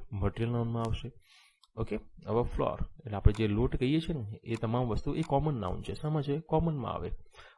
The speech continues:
આ વ્હીટ છે, એ પોતે એ અહીંયા મટીરિયલ નાઉન છે. ઓકે, અનાજની ચર્ચા છે અહીંયા. ચલો ટેબલ, તો ટેબલ કોમન છે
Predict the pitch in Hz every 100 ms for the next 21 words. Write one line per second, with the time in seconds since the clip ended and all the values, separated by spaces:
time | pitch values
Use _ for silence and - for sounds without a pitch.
0 | - 101 101 127 156 - 113 - - -
1 | 113 113 - 107 123 135 - 123 190 -
2 | _ _ _ _ _ 113 107 156 160 170
3 | 156 131 104 - - - - - _ _
4 | _ 131 120 202 - - - 131 131 113
5 | 107 101 - 92 76 - 95 87 82 -
6 | - _ _ - 95 - 101 107 117 -
7 | 110 92 92 107 117 117 123 120